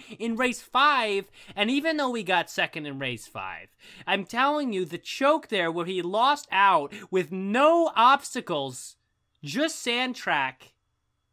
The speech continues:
he lost that lead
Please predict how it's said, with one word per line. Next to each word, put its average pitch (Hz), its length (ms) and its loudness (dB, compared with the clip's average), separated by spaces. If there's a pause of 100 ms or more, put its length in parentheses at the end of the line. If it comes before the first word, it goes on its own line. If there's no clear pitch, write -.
(480)
he 233 200 -2
lost 214 520 2
that 214 320 4
lead 226 580 -6